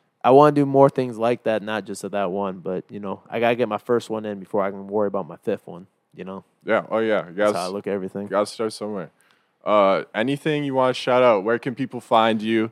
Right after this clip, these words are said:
Speaker 1: Uh, look at, at Lil Gut on Instagram. Uh, in my, uh, right in my bio,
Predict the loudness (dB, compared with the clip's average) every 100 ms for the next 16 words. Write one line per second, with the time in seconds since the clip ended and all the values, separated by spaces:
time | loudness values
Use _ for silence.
0 | _ 4 6 8 6 4 2 4 4 2
1 | 4 6 6 4 4 8 6 6 0 -6
2 | -8 -2 0 2 0 -6 _ 0 2 2
3 | 0 -6 _ 0 4 4 2 _ _ -4
4 | -2 0 -2 -4 0 2 4 4 0 4
5 | 6 8 6 4